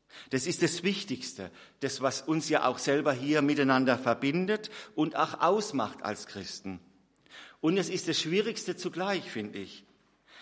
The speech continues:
Denn dem lebendigen Gott von ganzem Herzen, mit all dem, was mich ausmacht,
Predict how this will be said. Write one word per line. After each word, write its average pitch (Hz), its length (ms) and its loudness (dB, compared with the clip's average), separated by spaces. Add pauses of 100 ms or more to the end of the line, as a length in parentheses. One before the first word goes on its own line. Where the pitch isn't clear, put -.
(260)
Denn 135 300 2 (300)
dem 127 140 2
lebendigen 180 600 4
Gott 170 220 2
von 147 200 0
ganzem 185 420 2
Herzen, 135 600 -2
mit 127 240 -2
all 185 200 8
dem, 196 180 4
was 151 220 2
mich 139 200 -6
ausmacht, 175 640 0